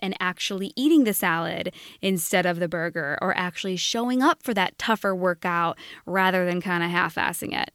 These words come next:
right? And then you're probably thinking too, "All right, my blah moods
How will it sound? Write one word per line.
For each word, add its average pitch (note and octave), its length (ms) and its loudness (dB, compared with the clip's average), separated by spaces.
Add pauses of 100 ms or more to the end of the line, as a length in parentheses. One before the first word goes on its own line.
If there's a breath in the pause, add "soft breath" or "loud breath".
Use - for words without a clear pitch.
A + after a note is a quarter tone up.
(140)
right? F#3 320 0 (280 loud breath)
And A3+ 200 2
then G#3+ 220 2
you're G#3 160 -2
probably F3+ 400 -4
thinking G#3 400 -6
too, B3 460 0
"All F#3 100 -4
right, D4+ 380 0
my F#3 160 -2
blah G3+ 440 6
moods F3+ 640 0